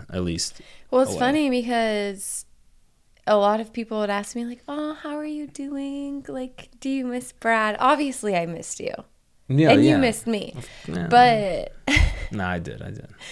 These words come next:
Speaker 2: there's some times where you, like, are like, "Oh, I'm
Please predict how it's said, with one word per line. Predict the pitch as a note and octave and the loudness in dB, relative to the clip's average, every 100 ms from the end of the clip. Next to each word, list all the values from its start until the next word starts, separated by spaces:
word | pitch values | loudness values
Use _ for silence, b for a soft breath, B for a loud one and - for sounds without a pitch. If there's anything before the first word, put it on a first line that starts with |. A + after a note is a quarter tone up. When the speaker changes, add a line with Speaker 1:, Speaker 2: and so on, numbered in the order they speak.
| B B _ | B B _
Speaker 2:
there's | G4+ G#4 F#4+ F4+ E4 | 0 2 2 -2 -4
some | - - - - - D4 D#4 E4+ | -8 -10 -12 -6 2 4 2 -2
times | - C#4 C4+ E4 D#4 | -6 -2 0 0 2
where | C4 | 2
you, | C4 B3+ | 2 2
like, | A#3+ A#3+ A3+ - - - _ _ _ _ _ | 0 0 -2 -10 -20 -20 _ _ _ _ _
are | A#3+ | -2
like, | A#3+ A#3+ - | 0 0 -2
"Oh, | D#4 D#4 A3 | -4 -4 -2
I'm | G#3 G#3 A3 | -2 -2 -4